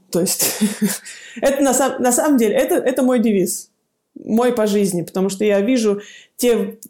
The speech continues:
те перемены, которые в моей жизни складывались, то, чего я хотела, и то, что если оно не сложилось, и я теперь вижу, и слава богу, что оно не сложилось, понимаешь? То есть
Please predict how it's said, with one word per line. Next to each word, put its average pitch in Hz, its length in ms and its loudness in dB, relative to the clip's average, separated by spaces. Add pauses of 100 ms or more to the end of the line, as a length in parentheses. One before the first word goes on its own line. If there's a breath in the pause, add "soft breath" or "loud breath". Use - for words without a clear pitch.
(540)
те 214 100 2
перемены, 214 440 0
которые 190 320 -2
в 180 40 0
моей 196 160 0
жизни 190 260 0
складывались, 190 600 0
то, - 200 -4
чего 208 220 -2
я 202 80 2
хотела, 214 420 0
и 196 100 2
то, 196 120 -2
что 202 160 -4
если 202 220 -2
оно 202 160 0
не 214 80 2
сложилось, 202 640 0
и 196 80 -2
я 196 80 2
теперь 208 240 -2
вижу, 190 160 0
и 180 40 -4
слава 190 260 -2
богу, 262 260 0
что 262 160 -2
оно 214 120 2
не 190 60 0
сложилось, 175 460 -4
понимаешь? 226 480 -4 (500 soft breath)
То 226 60 -2
есть 220 160 -2